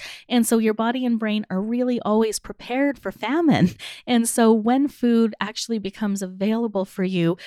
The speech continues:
you do tend to eat a little bit more, and that might feel like emotional eating. That might, that might look like, like binging,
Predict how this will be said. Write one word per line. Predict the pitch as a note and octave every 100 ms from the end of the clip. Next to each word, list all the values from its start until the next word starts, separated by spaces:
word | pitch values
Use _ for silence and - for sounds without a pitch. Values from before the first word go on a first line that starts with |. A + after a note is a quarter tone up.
| -
you | - G#3+
do | A3 A3
tend | G#3+ A3+ C4+ D#4+
to | -
eat | - G#3
a |
little | G3 F#3+
bit | F#3+ F3+
more, | F#3 E3 E3
and | - G3
that | G3+
might | A3 G#3+ -
feel | - G#3+ G#3+ A#3
like | A#3 A#3
emotional | A3+ A#3+ A#3 A#3 A3+ -
eating. | A3+ A3+ B3 D4 - - - -
That | G#3
might, | G#3+ G3 G3 - - - _ _ _ _
that | G#3 G3+
might | G#3+ G#3+ -
look | G3 G3 - -
like, | G3+ F#3 - - - -
like | G#3 F#3
binging, | - F#3 G#3+ A3+ B3+ C#4